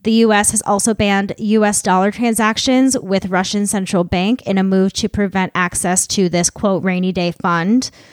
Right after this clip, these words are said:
European Commission President Ursula von der Leyen has said that they would also be banning transactions with Russia. So they're hoping that if enough banks shut down, Putin won't be able to access that sixty-three billion dollars that's gonna help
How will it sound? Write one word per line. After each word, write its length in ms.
European 500
Commission 380
President 420
Ursula 480
von 300
der 160
Leyen 480
has 240
said 440
that 300
they 120
would 180
also 320
be 140
banning 320
transactions 760
with 180
Russia. 380
So 140
they're 140
hoping 540
that 380
if 160
enough 260
banks 340
shut 220
down, 520
Putin 320
won't 120
be 120
able 140
to 140
access 460
that 260
sixty-three 520
billion 380
dollars 500
that's 240
gonna 160
help 340